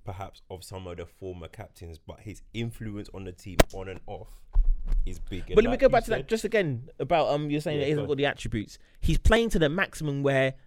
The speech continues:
Speaker 2: he is now displaying attri-, it, it, it's, it's not just, um, force. That cross for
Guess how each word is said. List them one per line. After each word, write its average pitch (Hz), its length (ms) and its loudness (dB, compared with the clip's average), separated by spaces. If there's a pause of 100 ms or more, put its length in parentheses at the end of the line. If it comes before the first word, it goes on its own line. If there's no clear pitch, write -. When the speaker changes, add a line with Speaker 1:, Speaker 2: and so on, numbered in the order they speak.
(140)
Speaker 2:
he 180 380 4
is 175 260 -2
now 180 240 6
displaying 180 560 2
attri-, - 280 -4
it, 151 220 -6
it, - 80 -16 (120)
it's, 156 220 -4
it's 180 200 2
not 214 200 4
just, 208 340 2 (240)
um, 131 460 2
force. - 540 2 (320)
That 202 300 4
cross - 420 -2
for 147 480 0